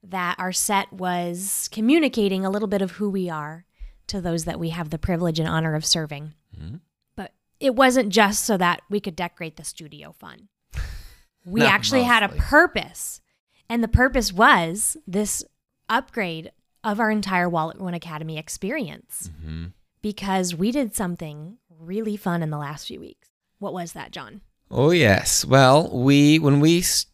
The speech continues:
Speaker 2: when we started out our financial journey, we had to piece it together on what we could find. We had
Speaker 1: Mm-hmm.
Speaker 2: to take the advice that we found, which was, uh, you know, from a,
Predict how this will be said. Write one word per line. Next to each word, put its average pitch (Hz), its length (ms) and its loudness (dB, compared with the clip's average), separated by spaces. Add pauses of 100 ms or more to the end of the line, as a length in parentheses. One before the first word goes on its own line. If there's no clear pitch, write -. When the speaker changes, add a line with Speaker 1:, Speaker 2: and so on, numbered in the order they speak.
(120)
Speaker 2:
when 120 220 2
we 262 100 4
started 117 380 4
out 104 140 6
our 110 180 8
financial 90 560 4
journey, 78 320 2
we 98 80 4
had 117 120 6
to - 60 -4
piece - 320 -2
it 101 100 -6
together 87 640 0 (320)
on 87 180 -4
what 87 160 -6
we 92 120 -2
could 92 160 -4
find. 78 600 -4 (380)
We 87 100 -6
had 87 100 -2
Speaker 1:
Mm-hmm. 82 40 -6
Speaker 2:
to - 20 -6
take 92 260 -2
the 95 100 0
advice 85 400 0
that 90 120 -6
we 82 120 0
found, 76 460 -2
which 98 280 2
was, 101 580 2 (540)
uh, 85 460 0
you 85 100 0
know, 78 200 2
from 87 220 -4
a, 80 200 -2